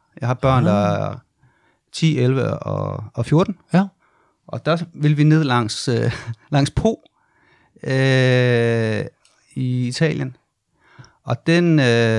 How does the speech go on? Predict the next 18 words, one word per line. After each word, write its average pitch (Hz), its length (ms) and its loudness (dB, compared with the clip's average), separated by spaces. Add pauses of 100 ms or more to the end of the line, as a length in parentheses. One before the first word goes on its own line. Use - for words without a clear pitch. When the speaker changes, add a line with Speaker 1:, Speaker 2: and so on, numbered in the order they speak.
(580)
Speaker 1:
der 156 100 2
går 156 180 0
også 165 160 0
en, 120 280 -2 (160)
en 120 180 -6
cykelrute. 143 520 0 (260)
Speaker 2:
Ja. 170 100 4 (360)
Speaker 1:
Øh, 123 640 -2
og - 120 -4
det - 40 0
er 165 40 2
jo 165 40 2
fladt 156 280 -2
det 104 80 -4
hele, 127 160 -2 (340)
langs 127 240 -4
en 120 80 -8
flod. 135 160 -4